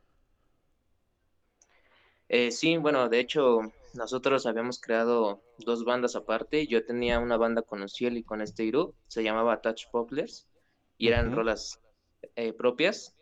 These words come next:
Speaker 1: que son las que metimos en Understood, pero nunca, eh, concretamos ese proyecto.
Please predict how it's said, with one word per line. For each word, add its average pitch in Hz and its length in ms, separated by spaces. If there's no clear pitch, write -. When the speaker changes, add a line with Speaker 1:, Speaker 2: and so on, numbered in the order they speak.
Speaker 1:
que 117 100
son 120 160
las 123 100
que 117 100
metimos 113 380
en 110 100
Understood, 117 520
pero 113 340
nunca, 113 600
eh, 113 160
concretamos 123 600
ese 123 180
proyecto. 113 640